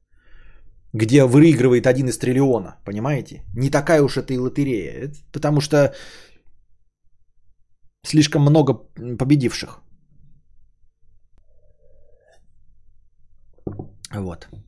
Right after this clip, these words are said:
На этом мы заканчиваем сегодняшний подкаст. Я не знаю, может тогда игровой начать, раз уж поддонатили. Кадавр, привет. Как относишься к готовке на открытом воздухе? Может, что-то посоветовать из девайсов для приготовления пищи? Хочу взять родителям в подарок, у них частный дом.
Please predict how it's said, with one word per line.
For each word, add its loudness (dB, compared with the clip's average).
На 0
этом -4
мы -2
заканчиваем -6
сегодняшний -10
подкаст. -12
Я -2
не 0
знаю, -2
может -8
тогда -2
игровой -6
начать, -12
раз -18
уж -18
поддонатили. -12
Кадавр, 4
привет. 2
Как 0
относишься 0
к -6
готовке 2
на -2
открытом -4
воздухе? -2
Может, -2
что-то -4
посоветовать -2
из -4
девайсов 2
для -4
приготовления 0
пищи? -8
Хочу -4
взять 0
родителям -2
в -12
подарок, 0
у -8
них -6
частный -2
дом. 0